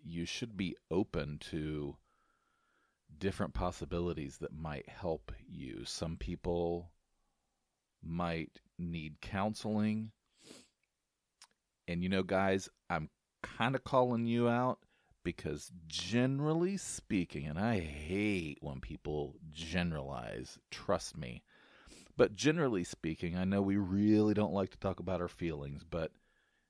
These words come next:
you should maybe consider it. Of course, you have to find somebody that you can trust, which is the most difficult thing. So,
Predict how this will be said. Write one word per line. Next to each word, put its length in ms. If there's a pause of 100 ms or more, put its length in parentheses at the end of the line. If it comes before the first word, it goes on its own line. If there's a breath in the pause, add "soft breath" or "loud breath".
(180)
you 120
should 360
maybe 300
consider 560
it. 120 (1700)
Of 160
course, 500 (580)
you 100
have 300
to 80
find 300
somebody 380
that 220
you 120
can 280
trust, 680
which 320
is 260
the 140
most 840
difficult 600
thing. 360 (800 soft breath)
So, 520